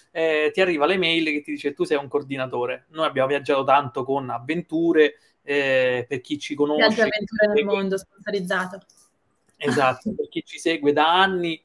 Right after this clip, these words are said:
Speaker 1: sa che noi ci siamo conosciuti nel lontano venti ventuno?
Speaker 2: L'anno scorso.
Speaker 1: <laughs> Venti ventuno, venti ventidue,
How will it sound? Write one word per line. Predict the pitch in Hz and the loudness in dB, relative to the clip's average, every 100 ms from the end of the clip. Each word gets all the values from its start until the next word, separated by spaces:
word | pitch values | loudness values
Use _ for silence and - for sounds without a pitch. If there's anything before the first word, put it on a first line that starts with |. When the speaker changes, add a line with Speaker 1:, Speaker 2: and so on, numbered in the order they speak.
| _ | _
Speaker 1:
sa | - 170 175 - | 2 8 8 6
che | - | 0
noi | 147 165 170 147 | -2 0 -2 -2
ci | 147 | -2
siamo | 165 156 | -2 0
conosciuti | 143 147 147 - 156 139 | 0 0 -2 -4 -4 -2
nel | 143 | -4
lontano | 143 156 143 170 147 131 123 _ - - _ _ _ - | -2 -2 4 4 4 -2 -8 _ -20 -20 _ _ _ -4
venti | 147 147 147 | -4 -2 -4
ventuno? | 240 - | 0 0
Speaker 2:
L'anno | 240 240 | 0 -2
scorso. | 208 - - - _ | -8 -12 -20 -20 _
Speaker 1:
<laughs> | - 233 - - 370 370 302 269 269 294 - 147 - 180 - 233 214 147 | -6 -2 0 6 6 6 -2 2 6 6 4 -4 0 -2 -2 -8 -4 4
Venti | 180 170 180 | 4 4 4
ventuno, | 180 175 185 160 | 4 2 -2 -2
venti | 160 160 156 | -4 -4 -2
ventidue, | 151 151 147 156 143 165 | -2 -2 -2 6 6 6